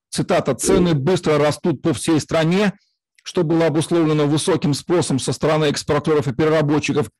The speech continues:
На фоне динамичного роста рынка многие продавцы отказываются от исполнения действующих контрактов, что вынуждает некоторых покупателей еще более активно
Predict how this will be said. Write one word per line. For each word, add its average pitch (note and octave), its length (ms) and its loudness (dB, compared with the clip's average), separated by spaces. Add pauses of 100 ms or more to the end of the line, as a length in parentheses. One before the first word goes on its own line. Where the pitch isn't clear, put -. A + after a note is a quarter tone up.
(340)
На D#3+ 140 0
фоне F3+ 220 0
динамичного E3 840 0 (260)
роста E3 380 0
рынка E3 320 0
многие D3 300 0
продавцы D3 400 0
отказываются C#3+ 880 0
от - 80 -6
исполнения C#3+ 580 0
действующих C#3 520 -2
контрактов, E3 560 -2 (380)
что - 180 -2
вынуждает F3+ 500 0
некоторых D#3 480 -2
покупателей D#3 600 0
еще D3 240 0
более E3 340 2
активно C#3+ 560 -2